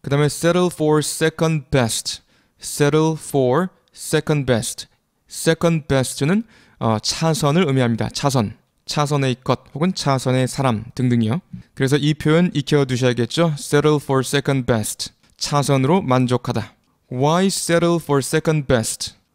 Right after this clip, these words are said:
왜 차선으로 만족하느냐? When you can have something better. 더 나은 것을 가질 수 있는데. 그래서 더 나은 것이 있는데 왜 차선으로 만족하느냐?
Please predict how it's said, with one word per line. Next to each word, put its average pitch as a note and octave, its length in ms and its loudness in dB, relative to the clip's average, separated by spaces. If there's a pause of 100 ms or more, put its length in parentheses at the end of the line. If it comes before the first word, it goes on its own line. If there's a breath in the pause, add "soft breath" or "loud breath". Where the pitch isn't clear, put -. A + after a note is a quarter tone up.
(160)
왜 E3 200 4
차선으로 F3 800 0
만족하느냐? B2+ 880 0 (380)
When C3+ 220 0
you C3+ 180 -2
can E3 180 0
have C#3 200 2
something C#3+ 480 -2
better. B2 360 0 (360)
더 C#3 240 2
나은 C#3+ 520 0
것을 F#3+ 440 2
가질 C3 420 -2
수 - 200 0
있는데. B2 460 2 (220)
그래서 B2 260 -2
더 C3+ 180 2
나은 D3+ 420 2
것이 E3 320 0
있는데 C#3+ 640 2
왜 C#3+ 320 2
차선으로 D3+ 680 0
만족하느냐? B2 800 0